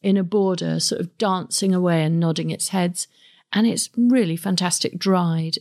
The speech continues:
And a friend of mine lives in America called Deborah Needleman. And, um, I remember her sending me a photograph of a friend of hers who had this growing in a pot as a houseplant.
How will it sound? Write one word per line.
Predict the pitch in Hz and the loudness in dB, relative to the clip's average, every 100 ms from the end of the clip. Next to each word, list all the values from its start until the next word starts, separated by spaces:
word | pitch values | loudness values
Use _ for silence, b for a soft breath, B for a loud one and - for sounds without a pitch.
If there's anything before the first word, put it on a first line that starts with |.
| - | 0
And | 185 185 - B B B B B | 2 2 0 B B B B B
a | 185 | -2
friend | 254 240 | 2 4
of | 196 | 4
mine | 180 175 | 0 0
lives | 190 175 | 0 0
in | 180 | 0
America | 175 170 175 - 175 - | 0 0 -2 -4 -6 -2
called | 175 170 | -2 2
Deborah | 196 180 | 0 2
Needleman. | 180 180 175 139 147 - | 2 2 0 -2 -4 -2
And, | 185 175 175 185 | 0 0 2 2
um, | 180 175 175 _ _ 175 | 2 0 -4 _ _ 0
I | |
remember | 180 180 190 180 | 2 4 2 2
her | 185 190 180 175 b b | 0 0 -2 -6 b b
sending | - 226 208 202 | 0 2 2 2
me | 196 | 0
a | |
photograph | 190 226 214 - 156 160 - | 0 0 0 0 -2 -4 -4
of | 165 170 | -2 -2
a | |
friend | 170 208 190 | -2 0 0
of | 175 | -2
hers | - 240 175 156 - - | -2 2 2 2 0 -2
who | 160 175 | 0 2
had | 170 185 170 - | 2 2 0 0
this | 160 - - b b b b - | -2 -2 -6 b b b b 0
growing | 214 220 143 160 170 | 2 2 0 -4 -4
in | 185 180 | 0 0
a | |
pot | - - - - - | 0 0 0 0 0
as | 214 | 2
a | |
houseplant. | 226 240 240 180 147 135 - | 4 2 0 0 0 0 -4